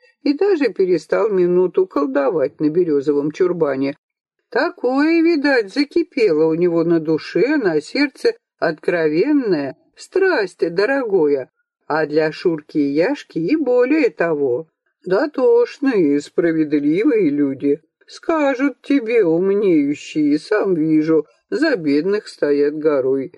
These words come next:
И на гору лезут, на самую вершину для них голытьбы.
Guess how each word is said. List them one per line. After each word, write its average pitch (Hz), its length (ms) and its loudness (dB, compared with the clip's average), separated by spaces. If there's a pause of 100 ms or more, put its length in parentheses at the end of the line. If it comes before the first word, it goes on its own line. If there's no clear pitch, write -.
(460)
И 156 140 2
на 165 340 0
гору 202 300 2
лезут, 190 600 0
на 165 200 0
самую 233 720 -2
вершину 277 760 0
для 170 280 -2
них 175 420 0
голытьбы. 165 800 -2